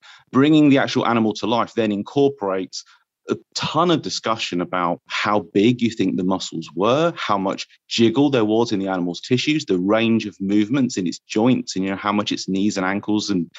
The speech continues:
bend, how much, how wide its, its jaws could open. We used all of the scientific data that exists,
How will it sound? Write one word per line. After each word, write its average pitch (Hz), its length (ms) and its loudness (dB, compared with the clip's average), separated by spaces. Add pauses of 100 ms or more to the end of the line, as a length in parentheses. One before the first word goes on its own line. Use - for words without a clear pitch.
(220)
bend, 110 240 4
how 98 140 -6
much, 101 260 -6 (200)
how 101 120 0
wide 101 380 2
its, - 200 -4 (220)
its 110 180 2
jaws 107 380 4
could 113 140 -2
open. 120 300 0
We 120 80 2
used 110 420 -4 (260)
all 156 280 6
of 120 80 0
the 107 100 -2
scientific 123 640 -2
data 92 300 -4
that 85 160 -6
exists, - 440 -10